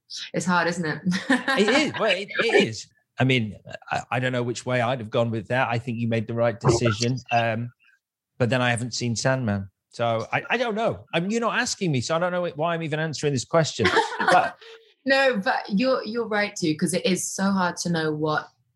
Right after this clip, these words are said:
Speaker 1: the quote unquote right decision is at the time. And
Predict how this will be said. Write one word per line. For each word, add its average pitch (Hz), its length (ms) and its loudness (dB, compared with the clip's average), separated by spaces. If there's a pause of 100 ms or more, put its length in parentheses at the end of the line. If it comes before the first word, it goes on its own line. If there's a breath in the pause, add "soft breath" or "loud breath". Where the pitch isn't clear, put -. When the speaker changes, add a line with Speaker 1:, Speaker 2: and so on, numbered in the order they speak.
(540 loud breath)
Speaker 1:
the 185 60 4
quote 185 200 8
unquote 165 420 -4
right 170 260 0
decision 160 420 0
is 170 360 2
at - 120 -2
the - 80 -14
time. 165 400 2
And 156 220 0